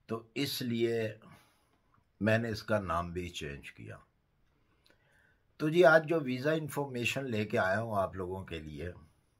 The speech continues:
है तो वो ही मुल्क, पुराने मुल्क यूरोप के। थोड़ी सी चेंजिंग जब होती है तो इन्फॉर्मेशन देनी पड़ती है। मैंने एक वीडियो बनाई थी पुर्तगाल के ऊपर, सिकर वीज़े के ऊपर।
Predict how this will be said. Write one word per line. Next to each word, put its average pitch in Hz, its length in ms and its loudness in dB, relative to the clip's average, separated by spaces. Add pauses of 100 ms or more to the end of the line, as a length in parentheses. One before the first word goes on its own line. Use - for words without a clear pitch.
(1120)
है 113 200 6
तो 165 200 0
वो 175 240 4
ही 165 160 4
मुल्क, 151 400 0 (260)
पुराने 127 400 0
मुल्क 135 460 -2 (680)
यूरोप 104 460 0
के। 110 100 -4 (1800)
थोड़ी 120 220 4
सी 127 160 -4
चेंजिंग 127 460 0
जब 123 180 0
होती 113 320 0
है 120 120 6
तो 113 100 0
इन्फॉर्मेशन 107 680 -2
देनी 87 300 -6
पड़ती - 500 -10
है। 101 180 -20 (1400)
मैंने 165 260 4
एक 151 120 -2
वीडियो 160 280 6
बनाई 135 300 2
थी 135 140 0
पुर्तगाल 117 640 0
के 110 80 -4
ऊपर, 76 340 -4 (920)
सिकर 147 480 -2
वीज़े 101 340 0
के 87 80 -6
ऊपर। - 320 -12